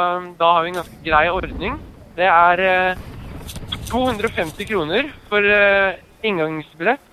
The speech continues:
for alle tre dagene. Og det er to hundre og femti kroner hvis du betaler over nett. Det vil la oss si at du betaler før du kommer til selve eventet. Hvis du, eh,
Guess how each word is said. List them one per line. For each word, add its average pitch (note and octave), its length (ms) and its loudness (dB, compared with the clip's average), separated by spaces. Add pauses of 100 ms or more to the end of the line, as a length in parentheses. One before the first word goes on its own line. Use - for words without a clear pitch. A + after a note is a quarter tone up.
(360)
for G#3+ 100 -8
alle F3 220 2
tre F3 140 -2
dagene. E3+ 440 0 (560)
Og F3+ 380 6 (320)
det F#3 80 4
er G3+ 80 4
to G3+ 140 -6
hundre F#3 120 -2
og F#3 80 -6
femti D#3 140 -12
kroner F3 320 -4
hvis F3 220 -10
du - 140 -18
betaler D#3 640 -2
over D3+ 200 -4
nett. G#3 140 -2 (480)
Det - 80 -14
vil D3 140 -6
la C#3+ 100 0
oss C#3+ 80 -6
si C#3+ 60 -6
at C3+ 60 -10
du C3 60 -20
betaler C#3 280 -6 (140)
før D3 300 -4 (140)
du D3+ 80 -14
kommer C3 200 -12
til C#3+ 80 -20
selve B2+ 220 -10
eventet. B2+ 320 -6 (560)
Hvis G3+ 160 -12
du, G#3 320 2
eh, G3+ 460 2